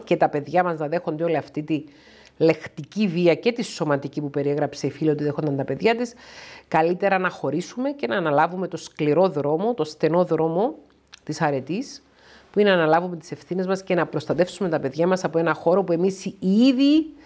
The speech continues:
θα έχουμε ξεκαθαρίσει τα παιδιά μας ότι δεν ανεχόμαστε καμιάς μορφής βία και γι' αυτό το λόγο διακόπτουμε και αυτή την,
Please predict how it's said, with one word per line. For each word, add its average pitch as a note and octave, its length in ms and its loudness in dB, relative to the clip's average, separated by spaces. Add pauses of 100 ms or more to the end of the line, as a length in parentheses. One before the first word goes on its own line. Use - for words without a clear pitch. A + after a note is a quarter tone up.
(240)
θα F#3 100 2
έχουμε G3 240 0
ξεκαθαρίσει F#3 560 -2
τα F#3 100 0
παιδιά D3+ 280 0
μας F#3+ 160 0
ότι F3+ 120 -4
δεν F#3+ 100 2
ανεχόμαστε E3+ 560 0
καμιάς D#3+ 460 2
μορφής D3+ 420 -8
βία E3 220 0
και G#3+ 140 0
γι' F#3 80 4
αυτό - 240 -2
το G3 100 -2
λόγο F3+ 240 0
διακόπτουμε G3 720 0 (600)
και F#3 100 2
αυτή F#3+ 280 -4
την, F#3 320 -4